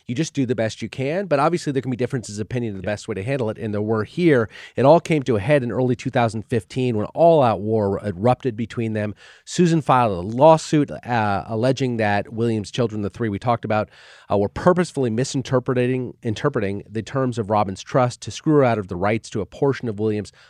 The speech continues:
Speaker 1: hundred million dollar estate. Of particular note, though all sides agreed that Susan was permitted, pursuant to his wishes, to stay in the family home,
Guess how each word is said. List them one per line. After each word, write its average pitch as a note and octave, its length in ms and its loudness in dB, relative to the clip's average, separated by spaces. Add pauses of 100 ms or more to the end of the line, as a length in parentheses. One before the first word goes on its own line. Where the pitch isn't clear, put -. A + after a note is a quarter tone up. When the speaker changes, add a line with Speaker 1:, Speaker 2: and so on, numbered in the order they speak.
(120)
Speaker 1:
hundred C#3 300 0
million A#2 300 0
dollar G2+ 280 -2
estate. A#2+ 420 -4 (400)
Of A2 120 -6
particular D#3 420 2
note, B2+ 260 2
though A2+ 120 0
all C#3 160 4
sides C#3 200 2
agreed A#2+ 240 -2
that G#2+ 120 -10
Susan C#3+ 280 -2
was A#2+ 120 -4
permitted, B2 680 0
pursuant B2+ 460 -4
to A2+ 160 -4
his A2+ 200 -2
wishes, G#2+ 520 -4
to G#2 100 -12
stay A#2+ 260 -2
in A2+ 120 -4
the G#2 60 -6
family G2+ 420 -4
home, A2+ 480 2